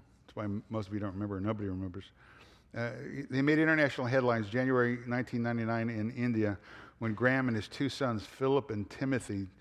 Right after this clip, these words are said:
Philip is ten, Timothy is six. They were mobbed by a radical group of, uh, Hindus trapped inside their vehicle. They set the vehicle on fire. They were burned alive. And when they recovered the charred bodies of the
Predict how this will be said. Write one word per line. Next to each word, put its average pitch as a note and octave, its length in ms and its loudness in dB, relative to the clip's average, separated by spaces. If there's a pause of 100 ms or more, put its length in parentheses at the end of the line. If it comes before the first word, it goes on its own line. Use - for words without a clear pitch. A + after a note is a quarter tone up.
(300)
Philip C#3 300 -2
is G#2 120 -6
ten, A2 460 -2
Timothy A#2 460 -4
is F#2+ 100 -4
six. - 560 -4 (540)
They B2+ 100 4
were B2 100 4
mobbed B2 400 4
by A#2 200 4 (120)
a A2+ 80 -2
radical A#2+ 420 0
group A2 300 2
of, G#2 220 -2
uh, G#2 160 0 (460)
Hindus A2 500 0
trapped C3+ 320 -2
inside B2 300 0
their A2+ 100 0
vehicle. A#2+ 380 2
They G2+ 80 -2
set C3 180 -4
the A2+ 80 -6
vehicle A2+ 320 2
on G#2+ 140 0
fire. A2+ 260 -2
They G#2 80 6
were G2+ 60 4
burned G#2 180 0
alive. G2+ 220 0 (2000)
And A2 120 -2
when B2+ 140 4
they B2 120 6
recovered A#2+ 580 4
the A2 140 4
charred A2+ 540 2
bodies A#2 400 2
of G#2+ 140 -2
the G2+ 180 -2